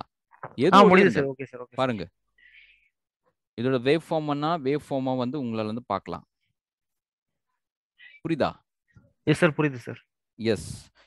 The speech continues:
Speaker 2: ஏகப்பட்ட ஃபீச்சர்ஸ் இருக்கும். இதோட ட்ரைனிங் எல்லாமே ஃப்ரீ தான். ட்ரைனிங்கும் சப்போர்ட்டும் எல்லாமே கிடைச்சிடும். நீங்க தாராளமா யூஸ் பண்ணி பாருங்க. அருமையான ஒரு ப்ராடக்டா இருக்கும்.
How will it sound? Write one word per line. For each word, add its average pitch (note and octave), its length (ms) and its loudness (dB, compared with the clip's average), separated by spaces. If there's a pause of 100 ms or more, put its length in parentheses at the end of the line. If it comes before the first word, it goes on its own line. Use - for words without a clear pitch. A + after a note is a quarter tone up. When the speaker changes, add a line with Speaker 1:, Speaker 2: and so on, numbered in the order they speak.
(100)
Speaker 2:
ஏகப்பட்ட A#3+ 600 -2
ஃபீச்சர்ஸ் G#3+ 360 -4 (100)
இருக்கும். D3+ 260 -2
இதோட D3 180 0 (140)
ட்ரைனிங் F#3+ 400 -4
எல்லாமே F3+ 360 -6
ஃப்ரீ E3+ 260 -2
தான். C#3 220 -4 (120)
ட்ரைனிங்கும் C#3+ 680 -4 (140)
சப்போர்ட்டும் D3+ 580 -6
எல்லாமே E3 280 -6 (100)
கிடைச்சிடும். A#2+ 420 -4 (280)
நீங்க B2+ 260 0 (160)
தாராளமா D#3 480 0 (100)
யூஸ் D3 240 -8
பண்ணி C3+ 140 -4
பாருங்க. B2 340 -2 (480)
அருமையான G3 540 -2
ஒரு E3+ 200 -2
ப்ராடக்டா C3 420 -2
இருக்கும். B2 300 -4